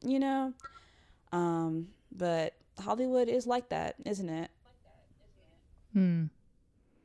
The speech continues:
Speaker 2: Mm-mm-mm. I mean, they did replace, uh, Cleveland's character with a Black voice actor. So, you know, I'm always glad to see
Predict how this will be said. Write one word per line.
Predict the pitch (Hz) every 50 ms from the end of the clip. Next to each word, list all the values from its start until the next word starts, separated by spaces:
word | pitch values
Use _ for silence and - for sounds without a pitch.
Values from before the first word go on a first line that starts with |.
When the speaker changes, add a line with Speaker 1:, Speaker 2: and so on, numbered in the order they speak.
| _ _ _ _ _ _ _ _ -
Speaker 2:
Mm-mm-mm. | 190 214 220 - - 185 190 196 - - 160 160 160 160 170 170 - - - - - - - - -
I | 269
mean, | 269 269 277 247 - - - - - - - -
they | 233 254
did | 226 330 359 311
replace, | 294 269 - - - 226 220 214 208 208 - - - - - - - - - - - - - - - - - - - -
uh, | 202 190 175 175 170 165
Cleveland's | - - - 214 208 190 175 180
character | - - 185 170 170 165 - 165 160 156
with | 151 - 180 185 185 - -
a | - 170
Black | 151 151 151 156 151 -
voice | - - 143 -
actor. | 131 143 139 - 135 139 143
So, | - 147 151
you | 156 160 165
know, | 156 147
I'm | 151 165 180
always | 185 185 180 -
glad | - 143 151 156 -
to | - 147
see | - - - 151 151 143 143 139 139 139 151